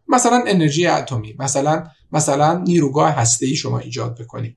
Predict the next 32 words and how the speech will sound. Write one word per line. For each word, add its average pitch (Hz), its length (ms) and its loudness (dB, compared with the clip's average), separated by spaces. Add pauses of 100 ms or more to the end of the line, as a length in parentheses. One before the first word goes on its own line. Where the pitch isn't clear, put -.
(380)
میگه 214 360 2
اگر 190 340 4
به 180 160 2
روش 170 480 2
دیگری 156 500 2
شکافتی، 156 960 -2 (400)
اگر 165 360 2
یک 156 240 4
جای 156 280 2
اشتباه 151 720 0
کردی، 156 640 -2 (180)
خدای 240 300 2
نکرده 175 360 2
ممکنه 190 320 0
یک 208 140 2 (100)
بمبی 214 320 4
بشه 139 460 2 (180)
که 160 120 0
یک 185 140 0
شهر 196 340 2
رو 180 100 2
از 131 340 -2
بین 143 440 0
ببره. 113 460 0 (400)
حالا 285 180 6
این 294 260 2 (140)
منظورش 185 560 0
چیه؟ 165 140 0
میگه 156 220 -4
اینا 269 200 -2
خیلی 185 500 2
خطرناکن 143 840 0